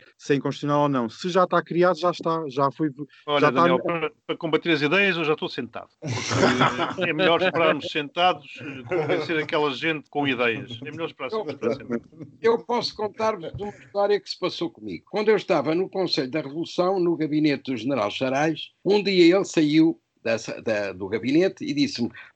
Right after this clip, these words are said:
Speaker 3: "Vou para o Conselho porque hoje vamos votar se o C D S há de ser partido ou não."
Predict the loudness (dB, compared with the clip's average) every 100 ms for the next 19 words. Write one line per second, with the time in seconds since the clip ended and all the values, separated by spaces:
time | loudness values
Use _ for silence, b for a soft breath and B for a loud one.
0 | -4 2 2 4 2 2 0 0 2 2
1 | 0 -2 -2 0 4 4 4 2 2 -4
2 | -8 -4 0 0 0 -4 _ -10 -4 -2
3 | 0 0 2 2 4 2 -2 -10 -12 b
4 | b -2 -2 0 0 0 0 -6 -4 -4
5 | 0 0 0 -8